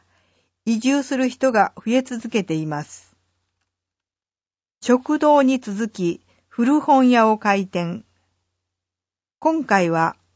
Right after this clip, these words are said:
尾鷲市久喜町で空き家を生かして、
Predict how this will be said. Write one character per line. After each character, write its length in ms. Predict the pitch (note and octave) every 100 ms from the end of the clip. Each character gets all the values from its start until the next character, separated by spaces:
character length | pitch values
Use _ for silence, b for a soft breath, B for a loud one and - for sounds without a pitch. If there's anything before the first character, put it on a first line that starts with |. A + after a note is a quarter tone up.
| _ -
尾 160 | A#3
鷲 300 | C4+ C#4+ D4
市 240 | C#4 F3+ F3
久 160 | -
喜 180 | - D4
町 300 | - A#3 F#3+
で 240 | E3+ E3+ - -
空 140 | G#3
き 180 | G#3 C4+
家 160 | C#4+
を 120 | C4 B3+
生 120 | A3
か 160 | A#3+
し 140 | A#3 -
て、 260 | - A3+